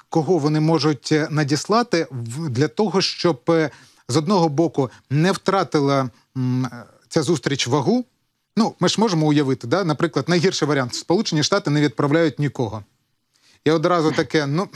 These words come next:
<laughs> вибачте, ми про що говоримо, якщо основного союзника немає? Та, то це яке ставлення? Наприклад, Сполучені Штати відправляють, е, когось із міністрів.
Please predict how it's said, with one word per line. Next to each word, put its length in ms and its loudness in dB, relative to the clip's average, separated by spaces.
<laughs> 160 -8
вибачте, 580 0
ми 140 -2
про 180 -2
що 200 2
говоримо, 420 2
якщо 340 -2
основного 760 2
союзника 540 0
немає? 420 -4
Та, 220 2
то 200 -4
це 180 0
яке 300 0
ставлення? 460 -6
Наприклад, 460 0
Сполучені 480 0
Штати 340 0
відправляють, 1000 2
е, 480 2
когось 480 0
із 180 0
міністрів. 600 2